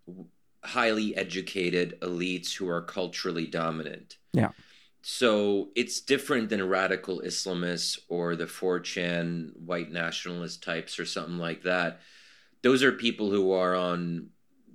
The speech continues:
Speaker 1: the fringes or dredges of society. And, you know, that's where online communities can easily spill into violence. I think that just,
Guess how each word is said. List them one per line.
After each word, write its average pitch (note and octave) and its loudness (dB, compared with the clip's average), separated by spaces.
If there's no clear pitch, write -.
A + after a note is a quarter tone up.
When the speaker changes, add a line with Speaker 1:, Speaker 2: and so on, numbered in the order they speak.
Speaker 1:
the F2+ -6
fringes F2+ 0
or E2+ -2
dredges F2 0
of E2 -2
society. E2+ 0
And, F2+ 0
you C3+ 2
know, G#2+ 4
that's A#2+ 4
where A2 4
online G2 2
communities F2 -2
can - -10
easily F2+ -2
spill E2+ 0
into D#2+ -2
violence. D#2+ 0
I A#2 6
think C3 8
that A#2+ 10
just, - 2